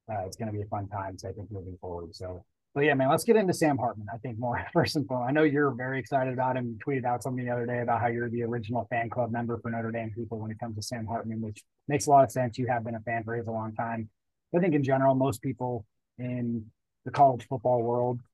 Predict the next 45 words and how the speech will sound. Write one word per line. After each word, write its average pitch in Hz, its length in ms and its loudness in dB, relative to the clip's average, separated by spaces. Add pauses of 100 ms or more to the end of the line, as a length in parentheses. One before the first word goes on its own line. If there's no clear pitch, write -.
(160)
love 120 260 0
Sam 127 240 -4
Hartman. 120 340 -4
Obviously, 117 360 -4
he 127 100 -2
wasn't 120 320 -2
on 120 240 -2
the 127 120 -2
best 123 340 -2
teams 123 580 -2
when 120 140 -2
it, 120 140 -4
when 135 120 -2
he, 123 120 -2 (200)
at 123 160 0
Wake 120 200 -4
Forest. 120 420 0
I 120 60 -2
mean, 117 120 -2
Wake 117 180 -4
Forest 120 280 -2
is 113 80 -6
a 113 60 -6
solid 117 380 4
A 113 120 -4
C 113 160 -6
C 113 180 -6
team, 113 240 -4
but 110 100 -4
essentially 117 600 -4
partly 127 340 0
because 120 340 -2
of 110 120 -8
him, 120 200 -2
he's 113 160 -2
made 113 240 -4
them 117 140 -4
a 117 60 -6
solid 120 320 0
program 120 400 -4
over 117 160 -4
the 117 60 -2
last 117 260 -4
couple 110 220 -4
seasons, 123 520 -2